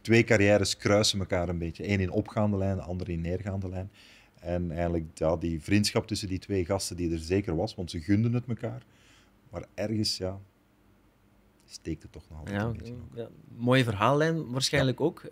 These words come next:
Speaker 2: Eh, die, die vriendschap of samenwerking, collega's, hoe zit dat eigenlijk dan, eh, dan precies tussen die twee?
Speaker 1: Ehm, ze hebben heel veel leut samen gemaakt. Maar
Speaker 2: Ja.
Speaker 1: echt heel veel leut. En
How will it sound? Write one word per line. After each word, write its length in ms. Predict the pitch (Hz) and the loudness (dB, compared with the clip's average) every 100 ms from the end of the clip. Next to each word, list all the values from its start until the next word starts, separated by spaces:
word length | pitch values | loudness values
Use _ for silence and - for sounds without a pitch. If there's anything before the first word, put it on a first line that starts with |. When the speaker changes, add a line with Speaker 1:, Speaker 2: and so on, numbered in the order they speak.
| - | -6
Speaker 2:
Eh, 180 | 117 120 113 110 | -2 -2 -4 -6
die, 280 | 113 110 107 | -2 -2 -2
die 240 | 113 107 | -2 -2
vriendschap 560 | 107 131 127 139 135 - - - - - | 0 0 0 -2 -4 -8 -20 -20 -20 -2
of 380 | 139 - - - | 0 0 -6 -6
samenwerking, 720 | - 123 135 131 131 127 123 | 0 4 6 6 4 4 0
collega's, 560 | 113 110 127 135 131 123 | 2 4 6 4 2 2
hoe 140 | 110 | -2
zit 180 | 107 110 | -2 -2
dat 200 | 113 107 | -4 -2
eigenlijk 380 | 110 110 110 110 | -4 -4 -6 -6
dan, 240 | 107 107 | -4 -4
eh, 80 | 104 107 | -4 -6
dan 140 | 107 104 | -8 -10
precies 280 | - 120 | -12 -12
tussen 340 | - 95 101 101 101 | -2 4 6 8 8
die 80 | |
twee? 120 | 101 101 | 6 6
Speaker 1:
Ehm, 320 | 101 101 104 101 - - 95 | 4 2 0 -4 -12 -20 -16
ze 180 | 90 101 | 0 4
hebben 300 | 98 117 110 90 | 6 6 6 4
heel 360 | 78 101 107 | 6 6 6
veel 200 | 92 92 | 4 2
leut 300 | 85 82 80 | 2 0 -4
samen 300 | - 80 80 | -6 -6 -8
gemaakt. 460 | 78 80 80 78 - | -10 -12 -14 -14 -18
Maar 200 | 90 87 | -14 -2
Speaker 2:
Ja. 80 | 107 | 0
Speaker 1:
echt 140 | 101 | 0
heel 260 | - 85 85 | -2 -4 -2
veel 140 | 80 | -2
leut. 300 | 82 82 80 | -2 -4 -6
En 360 | - 87 85 82 | -8 -6 -4 -6